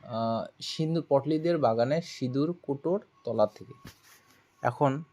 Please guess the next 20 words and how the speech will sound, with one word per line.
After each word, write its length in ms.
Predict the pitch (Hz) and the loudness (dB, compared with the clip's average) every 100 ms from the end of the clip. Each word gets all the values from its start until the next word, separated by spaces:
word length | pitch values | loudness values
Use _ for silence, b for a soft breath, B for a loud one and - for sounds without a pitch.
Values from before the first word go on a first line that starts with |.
| - b b b b b _ - | -20 b b b b b _ -4
আমি 220 | 127 143 | 0 2
এই 60 | 143 | 2
প্রশ্নগুলো 600 | 143 120 - 135 143 175 - - | 2 0 2 2 2 2 -2 -12
লিখে 300 | 110 113 131 | -4 -2 2
দিচ্ছি। 340 | 120 113 - - _ _ _ _ _ _ - - - - - - - - - - b b b b - | 2 0 -4 -8 _ _ _ _ _ _ -20 -20 -20 -20 -20 -20 -20 -20 -20 -20 b b b b -2
দুর্গা 240 | 123 131 139 | 2 4 6
বয়স 260 | 139 143 | 6 4
কত 160 | 127 131 | 0 0
বছর 120 | 135 | 0
ছিল? 200 | 139 165 170 _ 123 | 0 -2 -2 _ 2
দশ 300 | 123 123 123 | 4 4 2
এগারো 240 | 120 139 | 0 0
বছর 300 | 107 101 98 - | -2 -8 -12 -14
ছিল। 220 | 104 107 - _ _ _ _ _ b b b b _ | -14 -16 -18 _ _ _ _ _ b b b b _
আম 260 | - 131 143 | 0 2 2
খেয়ে 180 | 147 147 | 4 2
অপুর 220 | 139 139 | 2 2
দাঁতে 220 | 131 135 | 2 2
কী 160 | 135 135 | 0 0
হয়েছিল? 300 | 127 143 | 0 -2